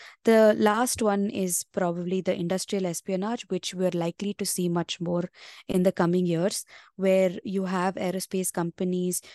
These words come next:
you have, um, space-based companies, you have other cyber systems that are vulnerable to hybrid warfare stra-, uh, hybrid warfare strategies as well as espionage, uh, against their innovations.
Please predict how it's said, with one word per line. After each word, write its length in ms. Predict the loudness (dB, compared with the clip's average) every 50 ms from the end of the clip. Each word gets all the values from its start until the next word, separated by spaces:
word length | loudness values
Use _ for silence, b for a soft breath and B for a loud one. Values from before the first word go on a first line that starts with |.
| B B
you 180 | -4 -2 0 0
have, 480 | 2 2 2 2 2 0 -2 -6 -12 -10
um, 640 | -6 -4 -2 -2 -2 -2 -2 -2 -4 -4 -6 -10 -8
space-based 760 | -4 -4 0 4 4 6 6 4 4 4 4 4 4 2 0
companies, 560 | 0 0 0 0 0 0 0 2 2 0 0
you 120 | 0 0 0
have 360 | 0 0 0 0 -2 -4 -10 B B B B B B
other 280 | 0 2 6 6 6 6
cyber 440 | 6 6 6 6 6 6 4 2
systems 580 | 2 0 -2 -4 -4 -2 0 0 2 0 -2 -6 B B B B B -2
that 180 | -2 0 2
are 180 | 2 2 2 2
vulnerable 720 | 2 2 2 2 2 2 0 0 0 -2 0 -2 -2 -2 -2
to 100 | -4 -4
hybrid 460 | -4 -2 -2 -2 -2 -2 -4 -4 -4 -4
warfare 380 | -4 -4 -4 -4 -4 -4 -4
stra-, 280 | -4 -4 -4 -4 -4 -4 -4
uh, 220 | -4 -2 -2 -2
hybrid 440 | 0 0 0 0 2 0 0 -2 B B B B B B B _
warfare 320 | -2 -2 -2 0 0 0 0
strategies 580 | 0 -2 -2 -2 -4 -6 -6 -4 -4 -4 -2
as 200 | -2 -4 -2 -2
well 160 | 0 0 2 0
as 120 | 0 0
espionage, 720 | -2 -4 -4 -4 -4 -2 -2 -2 -2 -4 -4 -6 -8 -12 -8 -6
uh, 260 | -4 -2 -2 -2 -2 -2
against 500 | -2 0 2 2 2 2 0 -4 -4 -2
their 240 | 0 2 2 2 0 -4 B B B B B B
innovations. 760 | -4 -2 -2 -2 -2 -4 -6 -6 -8 -8 -10 -10 -10 -14 -16